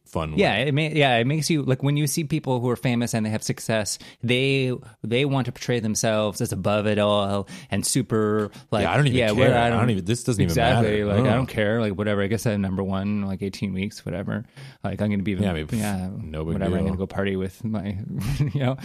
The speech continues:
Speaker 2: Uh, but he's
Speaker 1: <laughs>
Speaker 2: much
Speaker 1: Yeah.
Speaker 2: more like, I feel like he was reacting closer to the way that I wish I would react, which is, "Oh my God, can you believe this? Look at this."
Speaker 1: Do you, I
Speaker 2: Ah.
Speaker 1: can't, are you
Speaker 2: What?
Speaker 1: kidding? Ah, yeah, he's got, he's like the human personification of like, "Wah!"
Speaker 2: Yeah, which is great.
Speaker 1: You know?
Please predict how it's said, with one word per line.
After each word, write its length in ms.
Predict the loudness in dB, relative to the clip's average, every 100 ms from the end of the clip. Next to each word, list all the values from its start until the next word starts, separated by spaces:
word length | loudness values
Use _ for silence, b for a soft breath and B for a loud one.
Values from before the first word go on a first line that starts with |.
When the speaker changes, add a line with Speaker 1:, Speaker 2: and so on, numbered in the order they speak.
| B B -4
Speaker 2:
Uh, 280 | 0 0 0
but 220 | 2 2
he's 240 | 4 4 4
Speaker 1:
<laughs> 80 | 2
Speaker 2:
much 80 |
Speaker 1:
Yeah. 60 | 2
Speaker 2:
more 240 | 2 2
like, 200 | 0 -2 -8 -16 -16 -8
I 80 | -4
feel 180 | 0 0
like 100 | 0
he 120 | 0
was 100 | 2
reacting 380 | 0 0 -2 -2
closer 320 | -2 -2 -2
to 40 |
the 60 | -2
way 160 | -2
that 140 | 0 0
I 100 | 2
wish 220 | 0 0
I 160 | 0 2
would 160 | 0
react, 340 | -2 -2 -4 -6
which 200 | -4 -4
is, 380 | -4 -4 -6 -8 2
"Oh 80 | 4
my 80 | 6
God, 160 | 6 6
can 80 | 4
you 60 |
believe 260 | 4 2 2
this? 260 | 0 0
Look 140 | 0 0
at 80 | 2
this." 400 | 2 0 -4 -12 B B B B B B 0
Speaker 1:
Do 460 | 2 2 -4 -6 -2
you, 80 | 0
I 20 |
Speaker 2:
Ah. 280 | 0 2 2
Speaker 1:
can't, 160 | 2 2 2
are 100 | 2
you 140 | 2
Speaker 2:
What? 60 | 4
Speaker 1:
kidding? 380 | 6 8 6 4
Ah, 400 | 2 2 2 2 2
yeah, 260 | 4 4
he's 200 | 4 2
got, 220 | 2 2
he's 180 | 2 2
like 140 | 2 0
the 60 |
human 340 | 0 2 4 4
personification 800 | 0 2 0 0 -2 -2 0 -2
of 80 | -2
like, 180 | -4
"Wah!" 320 | -2 0 2 2
Speaker 2:
Yeah, 520 | 2 0 0 0 -2
which 180 | -2 -6
is 100 | -6
great. 280 | -6 -8 -6
Speaker 1:
You 140 | -4 -2
know? 240 | -2 -4